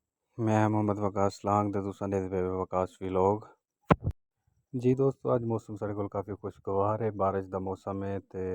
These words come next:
بدل، تیز ہوا تے بارش۔ میں تہاکوں لکھیندا ویساں تے جی دوستو، تساں دیکھ سکدے ہو بالکل لائیو، آ، تیز بارش تھیندی پئی ہے تے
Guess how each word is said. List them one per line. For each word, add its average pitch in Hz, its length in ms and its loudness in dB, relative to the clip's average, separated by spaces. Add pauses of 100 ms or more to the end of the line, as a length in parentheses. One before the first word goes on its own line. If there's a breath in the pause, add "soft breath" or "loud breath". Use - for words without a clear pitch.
بدل، 95 440 -4
تیز 95 380 -6
ہوا 95 340 -2 (100)
تے - 140 -12
بارش۔ 95 380 -2 (1300)
میں 101 300 -6 (140)
تہاکوں 95 400 -8 (560)
لکھیندا 104 440 -4
ویساں 101 360 -4 (760)
تے - 160 -20 (2250 soft breath)
جی 98 140 -8
دوستو، 101 380 -8
تساں 101 180 -12
دیکھ 104 240 -8
سکدے 95 320 -8
ہو 90 60 -6
بالکل 92 440 -10 (600)
لائیو، 90 380 -4 (920)
آ، 104 80 -16 (600)
تیز 98 240 -8
بارش 95 340 -6
تھیندی 95 220 -10
پئی 92 200 -8
ہے 92 100 -6 (880)
تے - 140 -20